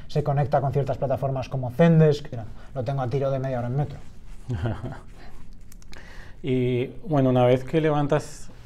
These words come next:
Speaker 2: eh, ese millón o esos dos millones, la, la pregunta del millón, ¿qué, qué haces con ese dinero? <laughs>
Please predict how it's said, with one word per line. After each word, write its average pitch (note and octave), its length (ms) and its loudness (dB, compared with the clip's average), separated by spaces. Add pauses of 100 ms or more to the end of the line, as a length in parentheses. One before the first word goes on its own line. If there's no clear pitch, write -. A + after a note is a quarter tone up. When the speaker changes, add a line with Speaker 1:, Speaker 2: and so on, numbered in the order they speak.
(140)
Speaker 2:
eh, A2+ 480 -2 (180)
ese - 180 -2
millón C3 560 4
o A#2 120 -2
esos A2+ 260 -2
dos A#2 160 2
millones, A#2+ 640 0 (500)
la, A2+ 360 0
la A2+ 140 -2
pregunta A2+ 360 -2
del A#2+ 100 2
millón, A2+ 320 0
¿qué, A#2+ 360 -2 (180)
qué - 120 -4
haces C3 220 -4
con B2 160 -2
ese A#2+ 180 0
dinero? A2 360 0
<laughs> - 40 -10